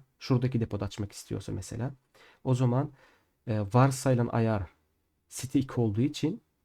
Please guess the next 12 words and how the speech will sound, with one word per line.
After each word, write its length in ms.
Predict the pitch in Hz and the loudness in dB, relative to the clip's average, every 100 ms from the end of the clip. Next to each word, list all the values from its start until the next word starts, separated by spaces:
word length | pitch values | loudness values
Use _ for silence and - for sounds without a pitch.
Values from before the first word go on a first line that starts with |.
| _ _ _ _ | _ _ _ _
direkt 200 | 143 139 | 0 0
site 180 | - 139 | 0 0
ikide 220 | 131 127 | 0 0
açılacaktır 520 | 117 110 98 98 - | 0 -2 -2 -4 -6
yani. 280 | 101 92 92 - 113 | -6 -6 -8 -10 2
Böyle 260 | 120 113 | 4 4
bir 60 | 101 | 2
hatayla 380 | 110 - 101 101 | -4 -4 -4 -4
karşı 300 | 101 95 - | -6 -8 -8
karşıya 300 | 104 - 101 | -8 -8 -10
kalırsınız 420 | 107 104 110 107 | -10 -10 -10 -12
arkadaşlar. 500 | 123 - 113 - | -12 -14 -16 -14